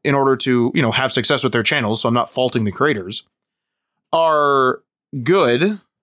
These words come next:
Like, they're, like, they're, they may be good projects, but they may not be the best for your learning. Flashy projects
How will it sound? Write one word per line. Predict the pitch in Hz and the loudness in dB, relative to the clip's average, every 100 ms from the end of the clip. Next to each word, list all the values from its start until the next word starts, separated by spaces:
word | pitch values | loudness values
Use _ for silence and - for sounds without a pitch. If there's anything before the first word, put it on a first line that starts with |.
| - | -4
Like, | 139 | -2
they're, | 117 139 139 | 2 2 2
like, | 131 117 | 0 0
they're, | 135 | 0
they | 117 127 | 0 0
may | 147 | 2
be | 143 | 0
good | 135 120 | 0 0
projects, | 139 156 127 107 - | 0 0 0 -2 -2
but | 147 131 - | -2 -4 -2
they | 143 | 0
may | 131 156 | 2 2
not | 202 214 | 2 0
be | 202 185 | 2 2
the | 175 | 0
best | 131 127 - | 0 -2 -2
for | - | -2
your | 127 120 113 | 0 0 0
learning. | 127 170 117 - - _ _ _ _ _ _ _ _ _ | 0 0 -2 -6 -18 _ _ _ _ _ _ _ _ _
Flashy | 165 196 226 | -4 0 0
projects | 185 170 160 156 | 0 0 0 -4